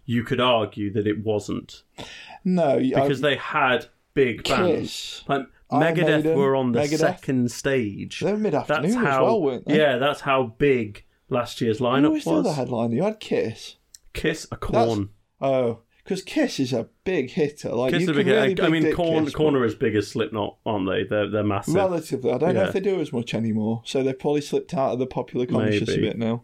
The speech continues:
Speaker 1: Maybe. But, like, I feel like the lineup last year was bigger and better.
Speaker 2: It's struggling to be wor-, I mean, fucking hell, I'm, the, the bands I know on here,
Speaker 1: Yeah.
Speaker 2: almost universally, are bands that I know I don't like.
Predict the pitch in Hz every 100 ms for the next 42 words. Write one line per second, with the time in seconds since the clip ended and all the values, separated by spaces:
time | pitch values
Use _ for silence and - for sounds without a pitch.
0 | _ 113 104 98 101 92 - - - -
1 | 135 123 123 127 160 - 160 143 120 123
2 | 127 127 123 117 - 110 104 - 127 117
3 | 113 107 110 107 104 101 - - _ _
4 | - _ _ - 139 - - - - 180
5 | 180 120 - 82 85 143 143 143 127 -
6 | 170 - 120 120 127 135 143 135 _ _
7 | _ _ _ _ _ _ _ _ _ -
8 | 139 151 147 156 170 190 190 185 151 151
9 | 147 127 120 110 110 82 117 - - 120
10 | 104 - 147 143 135 131 139 127 123 123
11 | 120 110 110 110 120 120 117 107 120 120
12 | 123 117 120 113 127